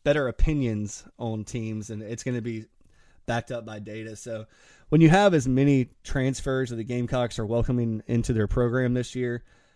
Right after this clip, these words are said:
and how they mesh together and what the Gamecocks' identity is gonna be like, a lot of this is taking statistics from last season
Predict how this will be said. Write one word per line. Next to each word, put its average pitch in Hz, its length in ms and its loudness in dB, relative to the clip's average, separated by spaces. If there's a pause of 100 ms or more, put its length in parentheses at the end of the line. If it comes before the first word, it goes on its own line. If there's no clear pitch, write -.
(120)
and 113 220 -6
how 131 160 -2
they 131 140 2
mesh 120 320 2
together 117 580 0
and 110 140 -2
what 120 160 -2
the 123 80 -4
Gamecocks' 120 440 -2
identity 117 420 -4
is 120 100 -6
gonna 123 160 -4
be 127 120 -2
like, 123 220 -2
a 107 80 -12
lot 131 240 2
of 165 80 4
this 147 160 4
is 123 120 -2
taking 131 280 0
statistics 123 560 -4
from 113 180 -6
last 113 300 -4
season 131 500 -2